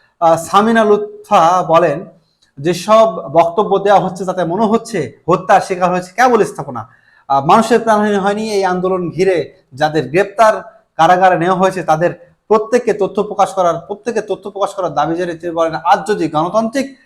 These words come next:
ব্যবস্থা তৈরি না করা যায় তাহলে আমরা কোনোদিন স্বৈরশাসকের হাত থেকে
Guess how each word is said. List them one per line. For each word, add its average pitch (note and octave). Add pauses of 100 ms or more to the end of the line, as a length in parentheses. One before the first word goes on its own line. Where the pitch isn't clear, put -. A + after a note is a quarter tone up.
(200)
ব্যবস্থা F#3+
তৈরি G3
না F3
করা F#3+
যায় F3 (440)
তাহলে F3
আমরা D#3 (180)
কোনোদিন A3
স্বৈরশাসকের F3+
হাত D#3+
থেকে E3